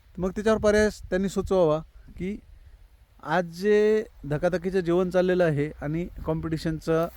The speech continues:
शेती चाललेली आहे, कॉम्पिटिशन शेतीमध्ये, तर याच्यामध्ये ऑर्गॅनिक शेती किंवा,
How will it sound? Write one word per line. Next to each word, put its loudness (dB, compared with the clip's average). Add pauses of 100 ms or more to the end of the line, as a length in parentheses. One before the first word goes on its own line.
(520)
शेती 0
चाललेली 2
आहे, 2
कॉम्पिटिशन -4
शेतीमध्ये, -4 (800)
तर 0
याच्यामध्ये 2 (500)
ऑर्गॅनिक -2
शेती -2
किंवा, 0